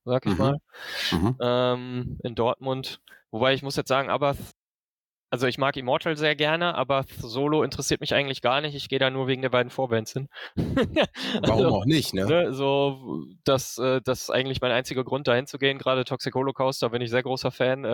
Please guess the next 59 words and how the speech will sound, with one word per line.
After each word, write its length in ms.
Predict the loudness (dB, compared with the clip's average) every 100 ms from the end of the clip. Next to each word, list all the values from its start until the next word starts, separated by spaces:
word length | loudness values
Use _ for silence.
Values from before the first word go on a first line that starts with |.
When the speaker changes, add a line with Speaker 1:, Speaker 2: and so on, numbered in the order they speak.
| 2
Speaker 1:
und 160 | 2
da 100 | 0
freue 200 | -2 -2
ich 80 | -2
mich. 100 | -6
Ich 80 | -4
glaub, 140 | -2
das 160 | 0 -2
letzte 200 | -4 -2
Mal 100 | 0
waren 120 | 2
die 60 | 0
irgendwie 140 | -4
zweitausendneunzehn 760 | 0 0 0 0 0 0 -2 0
oder 180 | 2 2
so 160 | 0
hier 140 | 0 0
in 80 |
der 140 | 2 0
Ecke, 220 | 0 -4 -4 _ -2
Speaker 2:
Mhm. 240 | -2 -2 -6 _
Speaker 1:
äh, 320 | 0 2 2
vor 160 | 0 0
der 80 | 0
Pandemie 400 | -2 -2 -2 0
irgendwie. 380 | 0 0 -6 0
Da 300 | 2 2 0
bin 180 | -4
ich 280 | -4 -4 -2
sehr 160 | -2 -2
froh, 180 | 0 0
dass 140 | 0
die 80 | -2
jetzt 100 | -2
endlich 220 | -4 -4
mal 100 | -2
wieder 160 | 0 0
kommen. 240 | -4 -8 -14 _ _ _ _
Ansonsten, 520 | -6 0 0 0 -4 0
ja, 120 | 2
wie 80 | 2
gesagt, 240 | 0 0
Bruce 200 | -2 0
Dickinson, 360 | 0 -2 -2 0
da 60 |
habe 100 | 0
ich 80 | 0
mein 100 | -2
Ticket 240 | -2 -2
auch 160 | 0 0
schon 240 | -2 -2
für 160 | -2 -4
die 80 | -2
Show 180 | -2 -2
in 80 |
Köln. 360 | 0 0 0 -4 -14 _ _ _
Das 380 | 2 2 0 -8 -10 -8 0
Thrash 320 | 2 2 0
Speed 400 | -2 0 -2